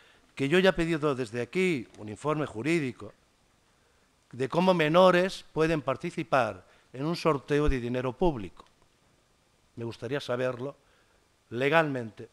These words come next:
si eso se puede hacer. Claro, usted juega o juegan políticamente porque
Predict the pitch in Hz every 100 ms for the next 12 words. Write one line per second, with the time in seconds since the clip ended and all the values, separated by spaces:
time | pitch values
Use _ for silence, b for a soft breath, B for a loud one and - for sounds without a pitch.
0 | _ - 127 - 113 110 107 82 80 -
1 | - - _ _ _ b b b b b
2 | b b b b b b _ _ _ -
3 | 131 170 - _ _ _ _ _ _ -
4 | - 190 - 196 190 196 190 139 - 175
5 | 165 143 - 123 160 165 160 156 147 165
6 | 147 120 139 123